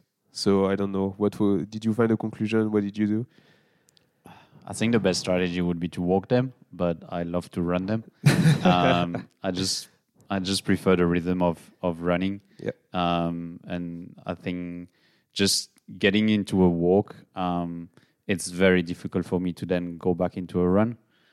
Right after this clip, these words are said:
Speaker 2: Uh, and so I, every time I could run them, I would run them. Uh, but if I look at all the stairs of the race, I think it's less than fifty percent of those that I managed to run in the end.
Speaker 1: Okay. So second part,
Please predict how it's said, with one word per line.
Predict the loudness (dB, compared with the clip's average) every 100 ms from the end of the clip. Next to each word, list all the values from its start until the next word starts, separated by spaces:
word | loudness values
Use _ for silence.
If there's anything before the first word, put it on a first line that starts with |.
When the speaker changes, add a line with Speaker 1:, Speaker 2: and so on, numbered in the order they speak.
| _ _
Speaker 2:
Uh, | -4 0 0 -2 -4
and | -4
so | -2 2
I, | 4 4 2
every | 0 -2 0 0
time | 0 0
I | 0
could | 2 2 2
run | 2 2 2
them, | 2 2
I |
would | 0 0
run | 0 0
them. | 0 -2 -6 _
Uh, | -4 0 0
but | 2 0 0 -8 _ _ _ _ _ _ -6
if | 0
I | 2 4
look | 2 2
at | 0
all | 2 4 6
the | 4
stairs | 2 0 0
of | -2 0
the | 0
race, | 0 -2
I | -6
think | -8 -8
it's | -8 -8 -4
less | -2 -2
than | -4 -6
fifty | -8 -8 -8
percent | -6 -6 -8
of | -6
those | -4 -4
that | -6
I | -12 -10
managed | -8 -10 -12 -10
to |
run | -8 -8
in | -10 -12
the | -14
end. | -14 -18 _ _
Speaker 1:
Okay. | -10 -10 -12 -14 _ _ _ _ _ _ _ _ _ _ _ _ _ _ -8
So | 2 4 4
second | 4 0 0 -2 2
part, | 4 4 0 -10